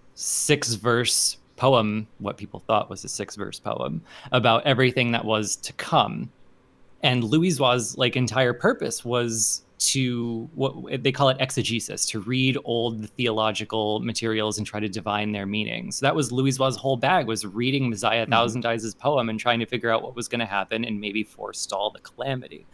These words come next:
Speaker 1: So they originally thought there was gonna be six, 'cause, um, the seventh was supposed to be the big threat,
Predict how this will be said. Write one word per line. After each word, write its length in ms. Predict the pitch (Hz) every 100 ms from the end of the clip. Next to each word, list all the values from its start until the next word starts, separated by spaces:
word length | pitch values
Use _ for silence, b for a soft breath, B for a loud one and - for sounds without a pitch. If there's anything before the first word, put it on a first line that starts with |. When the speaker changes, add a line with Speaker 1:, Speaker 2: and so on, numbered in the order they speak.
| B B B B B
Speaker 1:
So 140 | 135
they 140 | 127
originally 420 | 127 143 165 175 156
thought 160 | 143
there 80 | 131
was 340 | 120 113 - - _ - -
gonna 180 | 131 120
be 100 | 113
six, 460 | 101 - 101 - -
'cause, 420 | - 113 90 - - - -
um, 520 | 113 104 95 98 95 -
the 80 |
seventh 420 | 113 117 113 110 -
was 100 | 101
supposed 380 | - 113 101
to 80 | -
be 280 | 101 107 113
the 140 | 104
big 280 | 101 110 -
threat, 440 | - - 160 -